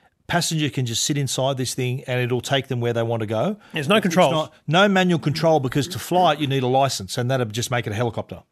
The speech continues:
Speaker 1: So having that autonomous flight I think is key because you think about sort of the future of, you know, autonomous driving was a massive theme at the show,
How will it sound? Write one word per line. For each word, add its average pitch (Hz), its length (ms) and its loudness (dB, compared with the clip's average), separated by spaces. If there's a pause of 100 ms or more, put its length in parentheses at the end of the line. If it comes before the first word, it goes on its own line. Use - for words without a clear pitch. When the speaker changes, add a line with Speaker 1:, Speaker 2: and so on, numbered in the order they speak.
(420)
Speaker 1:
So 127 180 -2
having 165 300 2
that 147 120 4
autonomous 131 600 0
flight 135 280 0
I 117 60 -2
think 120 220 -6
is - 60 -6
key 202 280 -2
because 127 460 -2 (560)
you 135 120 -2
think 180 260 -2
about 143 500 0
sort 143 180 -2
of 123 80 -6
the 120 80 -2
future 143 500 -2
of, 127 320 2
you 147 100 -4
know, 123 280 0
autonomous 139 440 0
driving 123 600 0
was 113 180 -2
a 117 60 -2
massive 120 400 -4
theme 117 260 -4
at 113 80 -4
the 110 80 -8
show, - 220 -6